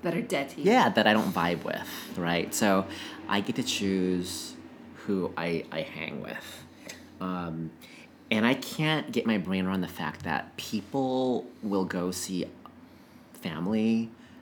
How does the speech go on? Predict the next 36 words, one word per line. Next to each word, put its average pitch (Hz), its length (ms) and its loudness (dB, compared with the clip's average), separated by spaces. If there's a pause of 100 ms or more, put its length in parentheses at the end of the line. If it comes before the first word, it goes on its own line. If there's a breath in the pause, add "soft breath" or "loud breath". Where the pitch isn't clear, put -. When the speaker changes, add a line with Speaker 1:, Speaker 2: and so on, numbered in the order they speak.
(220 loud breath)
Speaker 2:
that 82 280 -4 (580)
they 82 100 -4
don't - 200 -6
like, 55 200 -6
they 87 100 -4
don't, 82 180 -6 (160)
that 85 140 -4
they 87 80 -4
don't - 140 -6
get - 100 -8
along 52 240 -4
with. - 140 -10 (280)
Speaker 1:
Mm. 170 140 -4 (400)
Speaker 2:
I 135 140 8
would 190 160 4
rather 117 400 4
be 104 140 2
alone 90 680 0 (200)
on 117 100 6
Thanksgiving 147 840 0
Speaker 1:
<laughs> - 1300 -10
Speaker 2:
than 101 680 4
go 101 340 4
to, 82 880 0
like, 80 360 -2 (1160)
an 107 120 2
aunt 87 300 -4
that 156 100 -6
I 73 140 -4 (180)
dislike. - 640 -4 (480 loud breath)
Speaker 1:
What 233 200 4
about 269 400 6
if 214 140 0
it's, 185 220 -2
like, 156 300 -4
an 156 180 -4